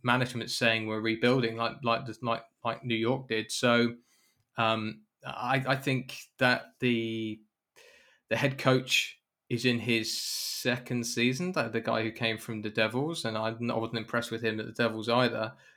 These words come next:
Um, but I would say that both him and the G M are, are massively at risk in Nashville this year. So I wouldn't be surprised if we see one or both go, um, before the season's up.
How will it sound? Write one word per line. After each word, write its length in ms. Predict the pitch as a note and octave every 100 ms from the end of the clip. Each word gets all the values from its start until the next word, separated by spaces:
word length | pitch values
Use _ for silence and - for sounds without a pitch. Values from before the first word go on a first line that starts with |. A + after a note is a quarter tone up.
| -
Um, 360 | C3 A2 A2 G#2+
but 100 | A#2+
I 80 | A#2+
would 200 | C3+ A#2+
say 280 | - A#2 A2
that 240 | A2 -
both 240 | B2 B2 -
him 480 | - B2 A#2+ A2+ - - _
and 300 | A#2+ B2 A#2+
the 40 | A#2
G 260 | - A2+
M 320 | A#2 A2 A2 G#2+
are, 340 | A2+ G#2+ A2
are 120 | A2
massively 540 | G#2+ A#2 B2+ A#2+ A2 G#2+
at 60 |
risk 320 | A2 G#2+ - A2
in 100 | G#2+
Nashville 340 | A2 - A2
this 220 | G#2 -
year. 240 | A2 G#2 G#2+
So 340 | - G#2+ G#2 - _ _ _ -
I 80 | A#2
wouldn't 220 | B2+ B2
be 80 | A#2
surprised 580 | - - A2+ A2 G#2
if 80 | -
we 80 | -
see 220 | - A#2+
one 320 | G#2+ G#2+ A2
or 160 | G#2+ G#2+
both 360 | A2+ A#2 A2+ - _ _ _ _ -
go, 320 | G#2+ G2+ G2+ - _ _ _ A2
um, 200 | G#2 G2
before 320 | G#2 - G#2+
the 80 | G#2+
season's 480 | - G#2+ G#2 G2
up. 240 | G#2+ -